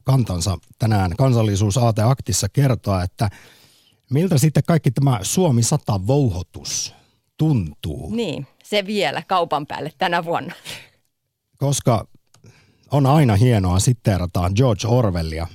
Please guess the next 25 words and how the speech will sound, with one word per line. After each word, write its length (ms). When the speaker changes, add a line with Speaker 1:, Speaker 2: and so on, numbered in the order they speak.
Speaker 1:
niin 160
tehdäänpä 440
se 140
nyt. 480
Tässä 200
nyt 100
siis 160
kun 240
nationalismia, 760
sitä 160
on 120
luokiteltu 480
ja 80
määritelty 680
monella 380
eri 160
tapaa, 360
mutta 320
Orwelli 580
ei 120
tykkää 420
ollenkaan 720
tai 140
ei 220
tykännyt 760